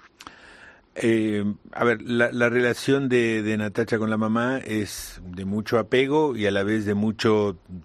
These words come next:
tironeo por cómo logro salir con la mía, cómo logro salir con mi propósito, con mi objetivo. Y, pero eso fue parte, Ramón, de otra, otra vez de la construcción del personaje. En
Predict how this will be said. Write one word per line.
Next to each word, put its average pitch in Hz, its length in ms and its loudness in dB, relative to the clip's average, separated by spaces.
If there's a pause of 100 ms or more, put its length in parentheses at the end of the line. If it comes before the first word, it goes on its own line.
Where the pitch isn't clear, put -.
(200)
tironeo 110 480 -2
por 98 160 -4
cómo 127 240 -2
logro 110 840 0
salir 104 440 -4
con 101 160 -4
la 95 80 -4
mía, 98 260 -2
cómo 107 240 -4
logro 113 520 0
salir 104 280 -6
con 98 200 -6
mi 95 180 -6
propósito, 101 580 -4
con 92 120 -8
mi 95 80 -6
objetivo. 110 600 -6 (880)
Y, 82 520 -10 (1000)
pero 123 160 4
eso 131 180 -2
fue 117 180 0
parte, 117 260 -2
Ramón, 113 280 -2
de 107 80 -2
otra, 107 300 0 (600)
otra 113 260 0
vez 113 200 0
de 101 80 0
la 95 100 -4
construcción 101 460 -6
del 120 120 0
personaje. 113 500 -4
En 98 120 -4